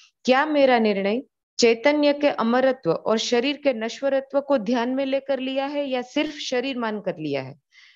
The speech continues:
तो हर बार मैं जो कुछ भी कार्य व्यवहार करती हूँ, मेरे निर्णय का आधार शरीर है या मैं है,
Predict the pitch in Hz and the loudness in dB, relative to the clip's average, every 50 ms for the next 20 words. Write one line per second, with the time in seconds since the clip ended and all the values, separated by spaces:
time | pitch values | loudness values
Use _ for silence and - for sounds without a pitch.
0 | _ _ _ _ _ _ _ _ - 254 254 262 233 208 214 247 277 294 254 311 | _ _ _ _ _ _ _ _ 2 4 4 4 2 0 2 2 2 4 4 2
1 | 311 320 311 311 311 262 - 262 262 254 262 - 311 262 294 302 311 302 - 247 | 2 2 0 -2 -4 -4 -2 0 0 0 0 0 -2 0 0 0 0 0 2 0
2 | 240 247 254 240 233 240 226 240 247 240 220 - - 196 190 190 - 247 285 302 | 0 0 0 0 0 0 0 0 -2 -4 -2 0 0 -2 -2 -2 -6 -8 -6 -4
3 | 277 247 247 247 254 254 233 226 226 240 240 262 277 262 - 254 240 220 294 294 | -2 -2 0 0 0 0 0 0 0 0 0 -4 -4 -4 -4 -4 -4 -2 -4 -4
4 | 269 254 - - 233 208 208 247 262 262 285 277 277 294 294 285 262 233 214 214 | -4 -4 -6 -4 -4 -4 -4 -4 -6 -6 -6 -4 -4 -2 -2 -2 -2 -4 -4 -4
5 | 208 226 233 226 233 214 185 - - | -4 -4 -4 -4 -6 -8 -10 -12 -10